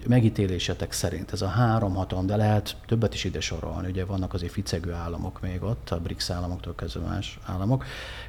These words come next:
hogy ezek kooperálnak olyan szinten már egymás között, hogy ezeket a különböző térségekben leérő konfliktusokat arra használják, hogy erőiket a háttérben egyelőre, de akár majd a jövőben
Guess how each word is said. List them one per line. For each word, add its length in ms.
hogy 220
ezek 280
kooperálnak 640
olyan 240
szinten 520
már 380
egymás 360
között, 360
hogy 300
ezeket 400
a 80
különböző 520
térségekben 720
leérő 520
konfliktusokat 760
arra 220
használják, 560
hogy 220
erőiket 560
a 40
háttérben 720
egyelőre, 540
de 100
akár 320
majd 180
a 40
jövőben 580